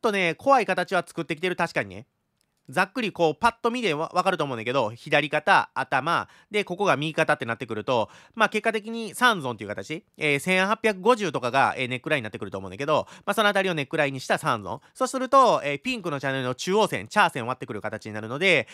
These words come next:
やっぱり一時的に、えー、さっき言ってたね、千七百試しに来るんじゃねえかっていう見方の方が強くなってくる。で、えー、一応ですね、直近の、えー、この安値の切り上げライン、ここですね。この、えー、トレンドラインが白で、えー、表示してるんですが、ここのトレンドラインっていうところに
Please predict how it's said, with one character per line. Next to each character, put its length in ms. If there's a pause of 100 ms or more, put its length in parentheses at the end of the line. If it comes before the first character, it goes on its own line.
(120)
や 80
っ 20
ぱ 100
り 60
一 120
時 60
的 200
に、 220 (200)
え 140
ー、 20
さ 120
っ 40
き 40
言 100
っ 0
て 100
た 80
ね、 120
千 220
七 140
百 160 (140)
試 80
し 60
に 80
来 100
る 100
ん 20
じ 60
ゃ 60
ね 80
え 60
か 100
っ 40
て 80
い 100
う 40
見 120
方 200
の 80
方 60
が 100
強 220
く 60
な 80
っ 20
て 80
く 80
る。 80 (220)
で、 200 (240)
え 220
ー、 20
一 160
応 80
で 80
す 80
ね、 180
直 160 (100)
近 140
の、 160 (120)
え 100
ー、 40
こ 120
の 60
安 240
値 80
の 100
切 140
り 80
上 80
げ 80
ラ 100
イ 60
ン、 80 (400)
こ 140
こ 60
で 80
す 80
ね。 200 (160)
こ 120
の、 140 (140)
え 240
ー、 40
ト 100
レ 80
ン 60
ド 60
ラ 60
イ 40
ン 20
が 80
白 260
で、 240
え 300
ー、 0
表 100
示 240
し 60
て 60
る 80
ん 20
で 80
す 80
が、 160
こ 140
こ 100
の 80
ト 100
レ 80
ン 60
ド 80
ラ 100
イ 60
ン 40
っ 20
て 80
い 20
う 20
と 80
こ 60
ろ 80
に 240